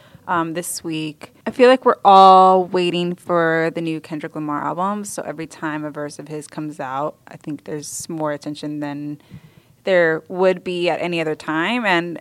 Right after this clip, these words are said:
you know, Kendrick is a very talented kid, and he kinda shows it through, especially on this verse. Very rapid, um, verses on here. And then Flying Lotus's production is always on point.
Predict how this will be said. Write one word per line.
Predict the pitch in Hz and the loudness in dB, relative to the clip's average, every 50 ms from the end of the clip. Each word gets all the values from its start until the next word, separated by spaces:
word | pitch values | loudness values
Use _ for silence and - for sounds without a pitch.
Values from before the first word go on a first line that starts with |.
| _ | _
you | - 214 226 | -10 -6 -4
know, | 208 202 196 | -2 -2 -2
Kendrick | 190 - - 214 196 202 202 202 196 _ - - _ _ _ _ _ _ _ _ _ _ _ _ _ _ - | -4 -4 -8 -10 -4 -2 -4 -4 -4 _ -20 -20 _ _ _ _ _ _ _ _ _ _ _ _ _ _ -10
is | - 208 | -6 -6
a | 208 | 0
very | 202 190 185 185 185 | 2 2 2 2 0
talented | - 190 175 175 170 - 165 - | -2 -2 -2 -2 -2 -6 -12 -12
kid, | - - 185 165 165 | -8 -6 -4 -4 -4
and | 160 160 | -4 -6
he | 156 | -8
kinda | - - 160 160 156 | -6 -6 -6 -6 -6
shows | 156 - - 160 156 151 151 160 | -6 -4 -4 -4 -4 -4 -4 -6
it | 151 147 - _ - _ _ - | -6 -6 -6 _ -18 _ _ -14
through, | - 160 160 156 151 147 - - - - | -10 -6 -4 -4 -4 -6 -8 -12 -14 -14
especially | - - 190 180 - 185 | -12 -10 -10 -8 -4 -4
on | 165 156 156 156 | -2 -2 -2 -4
this | 151 156 - - | -6 -8 -8 -10
verse. | - - 151 123 101 120 180 - - - - - - - | -8 -4 -4 -2 -2 -4 -6 -10 -12 -12 -14 -14 -16 -16
Very | - 170 180 170 170 170 170 165 170 165 | -6 -2 -2 0 0 0 -2 -4 -6 -8
rapid, | 101 127 160 165 165 143 143 - - 156 156 151 151 147 151 170 - _ _ _ _ _ _ _ - | -8 -10 -4 -2 0 0 0 -2 -4 -4 -4 -4 -4 -6 -8 -12 -14 _ _ _ _ _ _ _ -6
um, | 180 175 165 165 165 165 170 185 190 202 - - | -4 -4 -4 -4 -6 -6 -10 -12 -14 -16 -6 -4
verses | 180 170 170 - 170 165 175 | -4 -4 -4 -6 -14 -10 -8
on | 170 165 160 165 | -6 -6 -6 -6
here. | 180 175 160 156 156 151 156 - | -6 -6 -4 -4 -4 -4 -6 -6
And | - - 170 180 | -8 -8 -6 -6
then | 180 180 180 170 | -4 -4 -6 -8
Flying | - - 175 170 180 196 196 | -8 -6 -6 -4 -4 -4 -4
Lotus's | 190 190 180 185 - 175 160 | -4 -4 -6 -6 -8 -12 -14
production | _ - 160 156 175 - - - 156 - | _ -10 -8 -8 -8 -8 -10 -10 -10 -10
is | 156 - - - | -10 -12 -8 -6
always | 156 156 160 156 156 151 | -6 -4 -4 -4 -6 -6
on | 156 151 147 156 | -8 -8 -8 -8
point. | - - 151 156 147 151 147 - | -10 -10 -8 -8 -8 -8 -10 -14